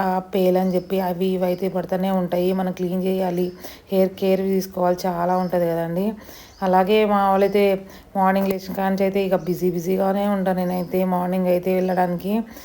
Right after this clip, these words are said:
చూడండి, నేనైతే ఇక ఒక టెన్ మినిట్స్ తర్వాత అయితే హెయిర్ స్టైల్ అయితే వేస్తున్నాను అనమాట, ఆయిల్ అప్లై చేసిన తర్వాత. ఇంకా వాళ్ళకైతే కేర్,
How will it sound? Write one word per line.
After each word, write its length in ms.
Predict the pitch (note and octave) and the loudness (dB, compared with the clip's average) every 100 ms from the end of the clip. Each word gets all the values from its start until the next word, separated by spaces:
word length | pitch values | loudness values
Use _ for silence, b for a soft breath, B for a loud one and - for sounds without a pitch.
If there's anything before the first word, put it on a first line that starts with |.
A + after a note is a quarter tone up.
| B - | B -4
చూడండి, 320 | A3 A3+ B3 | 0 4 4
నేనైతే 380 | A#3 G#3+ G#3 A3 | 4 2 4 6
ఇక 120 | G#3 G3+ F#3+ F3 | 6 6 6 4
ఒక 200 | - G#3+ | 0 0
టెన్ 220 | G3+ F3+ | 2 2
మినిట్స్ 200 | F#3+ F#3 | 2 0
తర్వాత 220 | G3 F#3+ | 0 2
అయితే 240 | G3 G3+ A#3 | 2 2 4
హెయిర్ 240 | G#3 F#3 | 4 4
స్టైల్ 220 | F3 G3+ | 2 -2
అయితే 220 | G3 G3+ F#3+ | 0 0 -2
వేస్తున్నాను 360 | F#3 F#3+ F#3 | -2 -2 -2
అనమాట, 180 | F3+ F#3 | 0 0
ఆయిల్ 260 | F#3 F#3 F#3 | 0 2 0
అప్లై 260 | F#3 F#3+ | 0 0
చేసిన 260 | F#3 F3+ F3 | 0 -4 -6
తర్వాత. 340 | E3+ E3+ - F#3+ B3+ D4 B B B B - - - - - - - _ - - - _ - - - - - - - | -6 -6 -4 0 2 0 B B B B -20 -20 -20 -20 -20 -20 -20 _ -20 -20 -20 _ -20 -20 -20 -20 -20 -8 0
ఇంకా 240 | A#3 B3+ | 4 4
వాళ్ళకైతే 560 | A#3+ A3+ A3 G#3 G3+ A3+ A3 G#3+ G3 F#3+ F#3+ | 6 4 4 2 2 4 4 4 2 0 -2
కేర్, 320 | - G3+ G3+ | 0 2 4